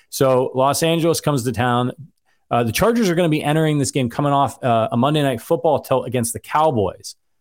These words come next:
which I think they're gonna lose, by the way. So they're gonna be on short rest, whereas the Chiefs will be coming off a long break, having last played on Thursday Night Football against the Broncos. So if the Chiefs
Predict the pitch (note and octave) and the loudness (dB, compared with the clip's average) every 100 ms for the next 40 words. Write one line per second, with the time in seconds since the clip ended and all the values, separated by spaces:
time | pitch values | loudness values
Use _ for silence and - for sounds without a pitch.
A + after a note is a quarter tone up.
0 | _ - C3+ C3+ A#2 D#3 C#3+ B2+ A#2 G#2+ | _ -2 0 2 0 0 0 2 2 2
1 | B2 F2+ D#2+ - F2 E2+ E2 D#2 _ _ | 2 0 -4 -4 -2 0 -4 -6 _ _
2 | _ - - C#3+ D3 E3+ D#3+ C#3 - C#3 | _ -10 0 2 4 2 2 2 2 2
3 | C3+ A#2 G#2+ G#2 B2+ G#2+ G#2+ - C4 E3 | 2 2 0 0 0 0 -2 0 0 2
4 | C3+ - _ _ - C#3 C3+ C3+ D#3+ D#3 | 0 -6 _ _ -2 0 0 0 0 2
5 | C#3+ C3 A#2 B2+ C#3 C#3+ B2+ B2+ F#3 D3 | 2 0 0 2 2 2 0 0 2 2
6 | C#3+ - - C3 B2+ B2 A#2+ - C3 A#2+ | 0 -8 -4 -2 0 0 -2 -2 -2 0
7 | A2+ A#2 G#2+ G#2+ G2+ - A2 A2 G2+ G2 | 0 0 -2 -2 -4 -6 -2 -2 0 -4
8 | - B2 B2+ G#2 - A2 A#2 - F3+ F3 | -2 -2 0 -2 -4 -4 -4 -2 0 0